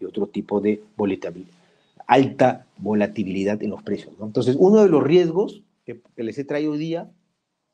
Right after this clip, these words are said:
es exposición a fraude y estafa. Si no estamos seguros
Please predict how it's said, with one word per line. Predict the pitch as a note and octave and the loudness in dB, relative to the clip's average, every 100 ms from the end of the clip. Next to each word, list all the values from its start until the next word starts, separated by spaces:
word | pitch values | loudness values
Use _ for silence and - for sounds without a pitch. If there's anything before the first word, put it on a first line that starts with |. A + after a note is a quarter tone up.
| _ _ _ - | _ _ _ -8
es | B2+ B2+ _ _ - | -8 -8 _ _ -14
exposición | A#2+ - A#2 A2+ G#2 B2 B2 | -14 -12 -16 -14 -12 -10 -10
a | |
fraude | A2+ B2 C3 A#2+ | -8 -4 -4 -4
y | G2+ | -10
estafa. | E2+ - F2+ - _ _ _ | -12 -8 -10 -10 _ _ _
Si | - G#2+ | -16 -14
no | A2 C3+ F#3 | -8 -4 -4
estamos | F3 E3+ D#3 D#3 - | -6 -10 -8 -10 -10
seguros | F2 A#2 B2+ A2+ F2+ E2+ - | -8 -2 0 0 -2 -10 -20